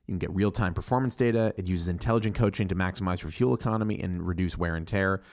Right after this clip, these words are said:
which is great. I'm kind of a wannabe hypermiler, so that would be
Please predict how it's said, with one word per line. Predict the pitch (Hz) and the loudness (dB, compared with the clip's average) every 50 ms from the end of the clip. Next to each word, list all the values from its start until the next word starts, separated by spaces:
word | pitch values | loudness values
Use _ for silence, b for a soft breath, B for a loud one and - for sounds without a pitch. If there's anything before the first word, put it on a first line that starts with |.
| B B B B B B B B | B B B B B B B B
which | - - | -8 -6
is | - 80 | -6 -6
great. | - - 90 92 90 90 87 - - - - - | -4 -2 0 2 2 2 0 -2 -6 -10 -8 -10
I'm | 80 95 | -10 -6
kind | - 98 87 80 | -4 -4 -4 -2
of | 76 | -2
a | 85 82 82 78 - - _ B B B B B B B B B - | -2 -2 -2 -2 -4 -8 _ B B B B B B B B B -4
wannabe | 92 92 87 87 87 82 80 87 82 85 82 82 - - | 0 0 2 2 0 0 0 0 0 0 0 -2 -2 -2
hypermiler, | 90 92 90 - 90 87 82 82 87 85 87 85 87 | 0 -2 0 0 0 0 0 -2 -2 -2 -2 -4 -4
so | - - 85 | -2 -2 -2
that | 85 87 80 | -2 -2 -2
would | 80 82 | -2 -4
be | 82 85 85 82 82 80 80 | -4 -4 -2 -2 -2 -4 -6